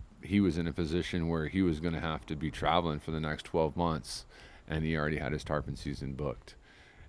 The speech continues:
And he and I had spent a lot of time together figuring out the tarpon fishery, and, and he,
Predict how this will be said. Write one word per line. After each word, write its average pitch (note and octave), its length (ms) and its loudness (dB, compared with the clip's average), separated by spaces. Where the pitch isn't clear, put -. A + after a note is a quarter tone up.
And C#2 600 -4
he A#2 280 0
and F2 120 4
I E2+ 240 2
had D2+ 260 -2
spent D#2 280 -4
a D2+ 40 -2
lot D2+ 200 0
of D2+ 80 -4
time D2 340 -4
together D2 600 -2
figuring E2+ 480 2
out D#2 160 0
the - 80 -16
tarpon D2+ 380 0
fishery, D2 540 -2
and, C#2+ 300 -6
and D2+ 220 -4
he, E2 480 -2